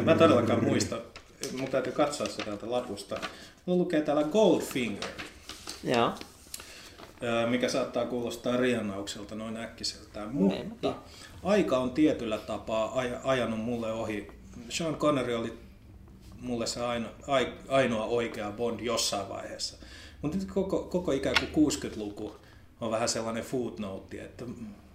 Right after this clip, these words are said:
Speaker 1: mä tiedän, mä oon ite syntynyt vuonna tuhat yhdeksänsataaseitsemänkymmentäyksi ja mä mietin, että onks tässä joku sellainen, että ennen omaa syntymävuotta tulleet elokuvat jossain vaiheessa vanhentuu niin paljon, että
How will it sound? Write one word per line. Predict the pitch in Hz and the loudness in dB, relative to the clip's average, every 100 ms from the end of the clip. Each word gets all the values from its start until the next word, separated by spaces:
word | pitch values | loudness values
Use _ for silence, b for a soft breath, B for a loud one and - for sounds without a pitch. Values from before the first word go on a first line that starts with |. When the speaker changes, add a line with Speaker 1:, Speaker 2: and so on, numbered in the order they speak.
| - - - - | -20 -20 -18 -10
Speaker 1:
mä | 139 | -6
tiedän, | 139 160 135 135 | 0 2 2 0
mä | |
oon | 135 | -2
ite | 147 135 | -2 -2
syntynyt | - 127 117 110 | -2 -4 -4 -4
vuonna | 113 107 | -6 -6
tuhat | 110 104 | -8 -8
yhdeksänsataaseitsemänkymmentäyksi | 107 - 110 113 107 98 113 107 - | -8 -6 -6 -4 -6 -8 -8 -6 -6
ja | 98 | -8
mä | 107 | -8
mietin, | 113 107 107 101 - | -8 -8 -10 -10 -20
että | - 110 | -14 -12
onks | 104 | -10
tässä | - 120 117 | -8 -8 -8
joku | 110 104 | -8 -8
sellainen, | 110 101 98 - B B B B B B B 120 | -8 -8 -8 -12 B B B B B B B -10
että | - - 95 - - - - | -8 -6 -8 -8 -20 -12 -4
ennen | 135 123 110 107 101 - - - | -2 0 -2 -4 -8 -18 -18 -10
omaa | 113 110 98 | -6 -6 -6
syntymävuotta | 98 110 107 101 101 101 101 - | -6 -6 -8 -8 -10 -10 -14 -14
tulleet | - 113 104 101 | -10 -8 -6 -6
elokuvat | 120 110 107 107 104 | -6 -6 -6 -8 -8
jossain | 123 - 117 107 101 107 | -6 -4 -4 -4 -8 -12
vaiheessa | 98 104 110 - 101 | -12 -8 -6 -6 -4
vanhentuu | 123 113 110 107 110 | -4 -4 -8 -8 -8
niin | 107 120 110 | -6 -6 -4
paljon, | 107 101 98 95 | -4 -4 -6 -10
että | - | -16